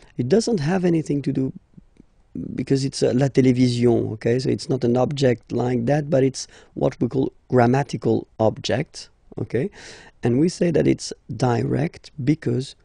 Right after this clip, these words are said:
you don't have any preposition between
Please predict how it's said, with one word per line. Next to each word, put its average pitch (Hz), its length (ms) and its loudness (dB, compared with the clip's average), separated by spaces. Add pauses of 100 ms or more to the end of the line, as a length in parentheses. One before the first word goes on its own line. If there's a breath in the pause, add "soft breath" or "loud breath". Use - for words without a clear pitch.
you 127 220 0
don't 165 300 2
have 185 340 -2 (100)
any 117 340 0 (1080)
preposition 160 800 -4 (200)
between 131 500 -2